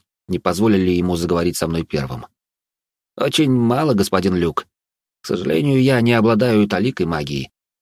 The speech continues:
Вся домашняя магическая утварь была на Розе", ответил он, и я заметил, как он напрягся при упоминании ее имени. Не погрустнел, не отчаялся,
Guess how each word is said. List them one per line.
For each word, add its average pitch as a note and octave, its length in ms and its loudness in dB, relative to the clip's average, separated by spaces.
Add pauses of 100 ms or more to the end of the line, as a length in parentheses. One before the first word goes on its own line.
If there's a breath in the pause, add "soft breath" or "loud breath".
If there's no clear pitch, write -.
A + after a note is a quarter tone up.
(160)
Вся - 260 -2
домашняя A2 460 2
магическая G#2 520 2
утварь G2+ 320 2
была F#2+ 260 0
на F#2+ 140 -2
Розе", G2 340 -2 (1120)
ответил C#3 380 2
он, C3 200 2
и G#2+ 60 4
я G2+ 260 4
заметил, G#2+ 460 0
как F2 200 -4
он F2+ 120 -2
напрягся F#2 500 -2
при E2 240 -2
упоминании D#2+ 680 -4
ее D#2+ 300 -2
имени. C#2 440 -6 (840)
Не - 120 -2
погрустнел, G#2 560 0 (120)
не D2 120 -6
отчаялся, F2 680 0